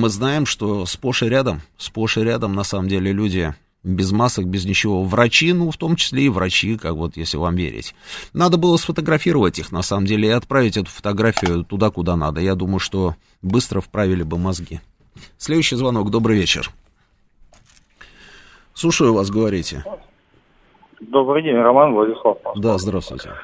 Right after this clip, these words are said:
Speaker 2: Э, Роман, э, слушайте, ну, я вот, допустим, против таких обсуждений прививки. Знаете почему?
Speaker 1: Мгм.
Speaker 2: Потому что вот вы хороший журналист,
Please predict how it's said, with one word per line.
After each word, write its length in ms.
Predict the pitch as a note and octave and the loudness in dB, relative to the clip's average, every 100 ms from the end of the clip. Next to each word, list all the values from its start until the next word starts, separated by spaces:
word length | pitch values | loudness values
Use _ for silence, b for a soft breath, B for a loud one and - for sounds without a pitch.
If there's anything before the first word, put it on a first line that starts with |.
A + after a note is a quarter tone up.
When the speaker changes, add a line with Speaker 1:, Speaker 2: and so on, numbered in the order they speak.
| - | -2
Speaker 2:
Э, 40 | - B2 - | 4 6 6
Роман, 400 | C#3 D#3+ D#3+ B2 | 6 8 6 4
э, 400 | - B2 B2 A#2+ B2+ | -2 -2 0 -2 -4
слушайте, 360 | F3 D#3+ - A#2 | -8 -8 -4 -4
ну, 300 | C3+ F3+ - | 2 4 4
я 160 | B2+ D3+ | 6 8
вот, 140 | E3 C3+ | 8 6
допустим, 360 | B2+ C#3 - | 0 -2 -8
против 380 | A#2 C#3 - A#2+ | 0 2 2 -6
таких 340 | A2+ - A#2 | -12 -8 -6
обсуждений 600 | A2+ - A#2 A2+ B2 A2 A2+ | -6 -8 -10 2 2 2 -4
прививки. 460 | A#2 A#2 A2+ - - | -4 -2 -2 -8 0
Знаете 240 | C3 D3+ | 0 0
почему? 440 | - - A#2 G#2+ G#2+ - | -4 -6 -4 -2 -2 -4
Speaker 1:
Мгм. 280 | G2 F#2+ G2+ | -4 0 2
Speaker 2:
Потому 160 | G2+ A#2+ | 4 4
что 120 | C3 | 4
вот 100 | B2+ | 4
вы 100 | E3+ | 4
хороший 420 | E3 F3+ G3 - A#2+ | 6 6 6 4 0
журналист, 500 | B2+ C3 C#3 G#2+ | 2 2 2 -2